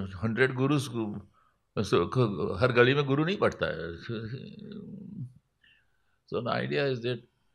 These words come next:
I can't resist my temptation in giving you the qualifications of a guru.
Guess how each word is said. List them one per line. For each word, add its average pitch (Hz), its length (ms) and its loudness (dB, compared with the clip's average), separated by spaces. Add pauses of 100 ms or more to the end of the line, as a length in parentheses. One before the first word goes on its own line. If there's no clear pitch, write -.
(240)
I 120 100 -2
can't 139 280 -2
resist 117 340 -2
my 120 120 2
temptation 107 560 -2
in 104 160 0
giving 101 240 0
you 110 460 -4
the 101 100 -4
qualifications 104 840 -2
of 85 140 -6
a 82 40 -6
guru. 82 300 -12